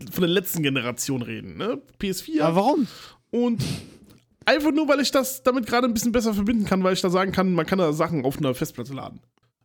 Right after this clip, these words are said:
Speaker 1: Lass mich doch einfach mal, oder wir machen uns auch die, die Festplatte, die intern ist. Ist egal. Ähm, ich schließe die Konsole ab, stell sie irgendwo rein, da sind meine Spiele drauf. Ne?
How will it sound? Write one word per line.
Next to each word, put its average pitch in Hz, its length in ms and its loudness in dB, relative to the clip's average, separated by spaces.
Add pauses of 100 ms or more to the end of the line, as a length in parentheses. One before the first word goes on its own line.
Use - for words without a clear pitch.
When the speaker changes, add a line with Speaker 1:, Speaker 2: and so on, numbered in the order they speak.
Speaker 1:
Lass 233 180 -4
mich 277 100 -8
doch 247 100 0
einfach 233 180 0
mal, 233 220 2 (240)
oder 381 160 2
wir 339 120 2 (220)
machen 285 220 0
uns 294 100 2
auch 269 120 -2
die, 277 140 0
die 226 140 0
Festplatte, 240 420 0
die 160 120 -6
intern 143 260 -2
ist. 98 140 -4
Ist 254 160 -2
egal. 101 300 -2 (1600)
Ähm, 190 600 2
ich 185 100 -4
schließe 226 220 -2
die 208 60 -2
Konsole 226 360 2
ab, 269 240 -2 (420)
stell 220 240 0
sie 190 80 0
irgendwo 185 240 0
rein, 202 160 2
da 180 80 2
sind 175 120 0
meine 170 160 0
Spiele 160 240 -6
drauf. 101 320 -12 (340)
Ne? 226 80 2